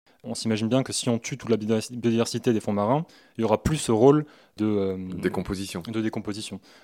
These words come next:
Speaker 1: Et donc, euh, potentiellement, ça pourrait aussi impacter la pompe biologique des océans.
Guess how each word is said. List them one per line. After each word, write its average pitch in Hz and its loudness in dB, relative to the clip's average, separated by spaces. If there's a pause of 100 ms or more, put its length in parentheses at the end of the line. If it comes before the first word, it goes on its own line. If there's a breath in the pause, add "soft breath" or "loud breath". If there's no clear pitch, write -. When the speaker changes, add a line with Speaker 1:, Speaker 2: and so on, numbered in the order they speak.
(280 soft breath)
Speaker 1:
Et 117 -4
donc, 120 -6
euh, 110 -4
potentiellement, 117 0
ça - 0
pourrait 113 0 (100)
aussi 131 0
impacter 127 2 (540 soft breath)
la 107 0
pompe 120 0
biologique 110 0
des 107 -6
océans. 104 -6